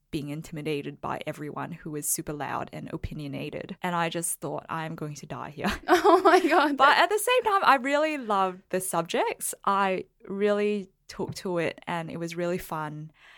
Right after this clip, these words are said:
Speaker 1: And intellectually, I was challenged and stimulated,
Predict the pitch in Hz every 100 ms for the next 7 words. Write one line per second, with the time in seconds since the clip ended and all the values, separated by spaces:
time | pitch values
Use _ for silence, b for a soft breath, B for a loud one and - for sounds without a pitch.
0 | b b _ - 175 170 170 196 196 196
1 | - - 180 170 156 156 - 233 220 220
2 | 214 208 165 156 - 196 190 180 170 165
3 | 165